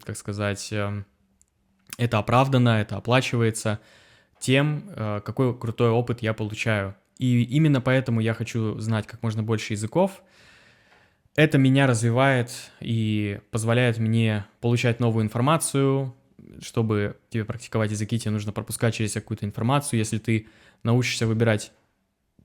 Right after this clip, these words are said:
правильную информацию для тебя, то ты помимо языка станешь еще каким-то спе-, специалистом в ка-, в какой-то области, э, ты больше начнешь понимать, э, о чем-то и так далее. Короче,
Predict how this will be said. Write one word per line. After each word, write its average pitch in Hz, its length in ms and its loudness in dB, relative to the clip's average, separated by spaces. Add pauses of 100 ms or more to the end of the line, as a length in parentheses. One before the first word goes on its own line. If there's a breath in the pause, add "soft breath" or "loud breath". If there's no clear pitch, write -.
(100)
правильную 107 720 4
информацию 113 540 -2
для 107 120 -2
тебя, 143 380 2 (540 soft breath)
то 117 480 4
ты 101 160 -4
помимо 139 400 8
языка 120 600 4
станешь - 580 -2
еще 110 640 0
каким-то 113 260 -2
спе-, - 300 -12
специалистом 123 560 2
в - 40 -8
ка-, 113 140 -2 (180)
в - 40 -20
какой-то 113 300 0
области, 131 720 2 (400 loud breath)
э, 101 520 -6 (100)
ты 107 280 0
больше 113 680 4
начнешь 110 340 -4
понимать, 131 600 0
э, - 60 -8 (400)
о - 60 -4
чем-то 113 340 0
и 101 40 -4
так 107 140 -6
далее. 123 400 2 (380 loud breath)
Короче, 131 600 4